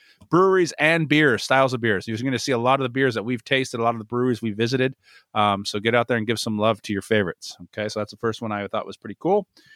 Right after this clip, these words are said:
Second one I saw was Alesmith has, uh, one of our favorite breweries is, is, uh, are releasing three new core beers.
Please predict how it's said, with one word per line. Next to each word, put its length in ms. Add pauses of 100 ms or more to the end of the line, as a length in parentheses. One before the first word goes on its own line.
(220)
Second 220
one 120
I 80
saw 240
was 260
Alesmith 560 (340)
has, 360
uh, 180
one 160
of 60
our 100
favorite 360
breweries 420
is, 200
is, 300
uh, 220
are 160
releasing 460
three 420
new 200
core 360
beers. 520